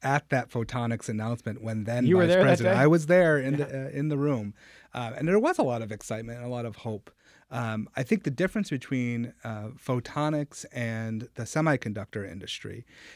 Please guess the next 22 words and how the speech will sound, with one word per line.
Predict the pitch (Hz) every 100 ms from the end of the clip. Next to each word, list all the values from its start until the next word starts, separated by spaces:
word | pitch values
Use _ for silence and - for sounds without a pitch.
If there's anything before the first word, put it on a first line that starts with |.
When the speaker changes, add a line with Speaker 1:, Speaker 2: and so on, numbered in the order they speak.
| -
Speaker 1:
is | 131
that | 143
the |
semiconductor | 131 202 214 190 143 131 - 127
industry | 120 113 120
is | 110
well | 104 104 127 131
established. | 113 - 95 95 - - -
There | 147 165
is | 170 190 196 160 -
opportunity | 139 147 131 - 151 120 113 107
in | 117
photonics, | 117 104 123 117 107 101
and | 120 120
Rochester | 131 135 135 135
is | 127 160 139
uniquely | 123 117 117 - 117 110 104 - - _
positioned | 131 113 131 - 123 110 -
to | 123 110
develop | 113 107 143 156 139
the | -
technologies | - 110 120 135 160 156 143 143 135